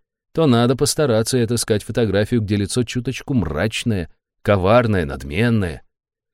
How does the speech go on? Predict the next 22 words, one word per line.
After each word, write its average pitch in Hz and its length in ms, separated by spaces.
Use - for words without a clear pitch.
Порочное 170 560
такое, 110 340
чтобы 110 360
простому 143 500
человеку 135 460
понятнее 110 600
было 127 260
и 139 200
не 135 140
пришлось - 500
напрягаться. 82 600
И 104 140
с - 140
этой 202 220
задачей 170 480
журналисты 110 600
справлялись. 80 760
Свиридов 135 520
на 120 100
всех 120 240
снимках 120 420
казался 92 520